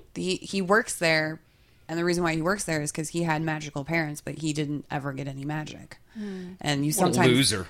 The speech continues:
Speaker 1: Yeah, and you sometimes see him, like, Harry catches him, like, sometimes, like, you know, like, how to, you know, do magic, you know, like, the basics or whatever, 'cause he can't do it. So, I mean, it's, it, that's what's rare, is to have a non-magical child.
Speaker 2: Mm.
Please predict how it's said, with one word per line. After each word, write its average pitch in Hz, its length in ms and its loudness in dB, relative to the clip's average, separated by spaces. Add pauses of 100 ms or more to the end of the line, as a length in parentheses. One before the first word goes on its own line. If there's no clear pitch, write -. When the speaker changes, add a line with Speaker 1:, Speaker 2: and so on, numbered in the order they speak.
(140)
Speaker 1:
Yeah, 170 220 6
and 202 160 4
you 247 80 2
sometimes 247 420 2
see 302 180 6
him, 233 160 6
like, 196 180 2
Harry 214 220 2
catches 214 380 0
him, 190 240 -2
like, 185 220 -2
sometimes, 185 440 -2
like, 175 200 -6
you 190 80 -2
know, 165 240 2
like, 170 180 -6 (100)
how 170 140 2
to, 165 280 2
you - 100 -2
know, 160 120 2
do 165 140 0
magic, 160 500 0
you 147 120 -8
know, 143 260 -4 (180)
like, 156 160 -10
the 170 60 -8
basics 160 420 -4
or 151 60 -6
whatever, 147 260 -6
'cause 151 180 -10
he 180 120 -6
can't 175 200 0
do 294 140 6
it. 151 200 -2
So, 196 260 4
I 185 140 2
mean, 196 260 2
it's, 185 260 -2
it, 190 220 0
that's 233 320 4
what's 160 220 -6
rare, 160 320 0
is 147 260 -6
to 165 120 -4
have 156 160 -2
a 151 40 -6
non-magical 151 720 -4
child. 165 420 -12
Speaker 2:
Mm. 185 280 -10